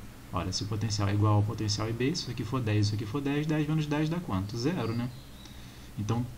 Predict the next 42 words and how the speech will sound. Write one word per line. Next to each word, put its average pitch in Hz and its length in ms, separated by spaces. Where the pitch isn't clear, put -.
Q 127 180
vezes 127 300
zero 147 240
dá 165 160
zero, 151 320
né? 120 140
Então, 107 260
o 107 40
trabalho 107 440
pra 107 120
sair 107 280
de 107 140
A 101 140
até 104 220
B 117 240
vale 147 280
zero. 117 280
Então, 117 160
essa 190 220
conclusão, 170 680
ela 123 180
vai 135 160
ser 131 180
sempre 196 320
verdadeira, 131 680
é, 101 480
sempre 185 340
que 190 160
você 156 360
estiver 139 240
se 147 120
movendo 135 360
entre 135 180
dois 143 180
pontos 143 340
que 175 80
estão 143 220
sobre 151 220
uma 147 120
mesma 139 260
superfície 156 560
equipotencial, 156 760